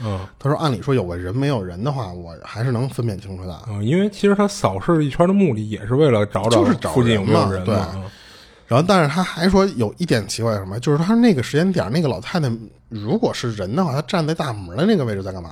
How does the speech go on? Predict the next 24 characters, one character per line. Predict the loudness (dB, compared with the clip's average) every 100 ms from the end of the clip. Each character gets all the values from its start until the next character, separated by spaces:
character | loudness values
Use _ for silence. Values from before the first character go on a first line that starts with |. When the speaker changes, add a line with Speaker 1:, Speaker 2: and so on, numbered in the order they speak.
| -16
Speaker 2:
呢？ | -18 -20 -18 -6
Speaker 1:
哦。 | -4 -4 -8 -4
Speaker 2:
她 | -2 -2 2
站 | 2
在 | 4
大 | 4 4
门 | 4 2
的， | 0
相 | 0 4
当 | 4
于 |
就 | 4
是 |
那 | 4 2
个 |
栅 | 0 0
栏 | 2 0
后 | 0 2
面 | 2 0
在 | -2
盯 | 0 2
着 | 0
她 | -4
看。 | -12 -14